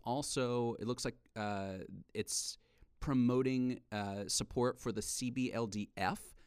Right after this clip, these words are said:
which is the Comic Book Legal Defense Fund. I think I'm getting that right. Um, and they help to promote, uh, freedom of speech, creative expression,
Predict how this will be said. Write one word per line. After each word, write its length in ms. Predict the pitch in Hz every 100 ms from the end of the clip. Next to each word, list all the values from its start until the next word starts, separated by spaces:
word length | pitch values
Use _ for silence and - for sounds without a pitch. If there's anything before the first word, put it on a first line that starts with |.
| - -
which 180 | 113
is 120 | 117 -
the 260 | 117 104 - _ -
Comic 520 | - 151 170 180 - -
Book 440 | 107 131 131 - -
Legal 520 | - 101 117 120 120 - -
Defense 400 | 95 - 117 -
Fund. 360 | 151 151 208 -
I 580 | - - _ _ _ -
think 140 | 110
I'm 100 | 120
getting 180 | 123 135
that 120 | 131
right. 260 | 113 127 135 - - - -
Um, 460 | 107 104 101 104 107 -
and 360 | 107 107 104 104
they 220 | 104 107 107
help 400 | 120 113 104 - -
to 120 | 113
promote, 540 | - 110 104 101 - -
uh, 180 | 101 95
freedom 480 | 92 - 107 104 101
of 200 | 82 90
speech, 340 | - 190 170 -
creative 300 | 98 80 73
expression, 760 | - - 170 160 - 143 143